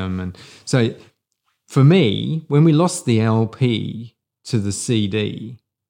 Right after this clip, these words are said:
really, I mean, in, in retrospect, that was when we started losing,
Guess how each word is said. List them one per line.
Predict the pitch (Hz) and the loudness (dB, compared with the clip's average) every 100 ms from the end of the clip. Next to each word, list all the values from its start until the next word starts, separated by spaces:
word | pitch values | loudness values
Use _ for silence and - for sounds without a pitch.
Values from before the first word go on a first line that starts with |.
| _ _ _ _ _ _ _ _ - | _ _ _ _ _ _ _ _ -2
really, | 131 139 104 101 131 - - | 2 2 0 -2 -10 -14 -4
I | |
mean, | 110 110 | 0 2
in, | 107 110 | 0 -2
in | 120 113 | 0 0
retrospect, | 131 107 95 - 127 - _ | 0 -4 -10 -12 -14 -16 _
that | 131 113 | -10 -6
was | 110 107 | -6 -2
when | 101 | -2
we | 95 | -2
started | - 107 98 95 | -4 -6 -4 -6
losing, | 98 101 92 95 95 | -4 -4 -6 -10 -14